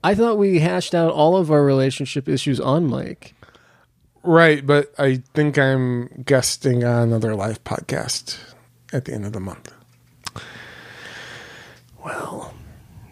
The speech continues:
Speaker 1: well, well.
Speaker 2: I have certain cachet.
Speaker 1: Mm-hmm. Mm-hmm.
Speaker 2: As in, I don't. <laughs>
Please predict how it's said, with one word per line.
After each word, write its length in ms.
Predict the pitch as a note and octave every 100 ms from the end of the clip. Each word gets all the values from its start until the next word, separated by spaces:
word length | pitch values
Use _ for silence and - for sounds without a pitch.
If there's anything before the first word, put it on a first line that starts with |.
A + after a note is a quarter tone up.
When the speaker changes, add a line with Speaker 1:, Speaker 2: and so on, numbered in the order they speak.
| -
Speaker 1:
well, 480 | - A#2+ - B2+ B2+ - - - - - - -
well. 320 | - - - - -
Speaker 2:
I 80 |
have 120 | C3 A#2+
certain 240 | A#2+ A2+
cachet. 540 | A2+ A2+ - D3 B2 A#2 - - _ _ - -
Speaker 1:
Mm-hmm. 400 | C#3 - B2+ A#2+ - - - -
Mm-hmm. 300 | C3 A2+ B2+ -
Speaker 2:
As 120 | C3 A#2+
in, 120 | A2
I 100 | G#2
don't. 340 | G#2 G#2+ B2 - -
<laughs> 140 | -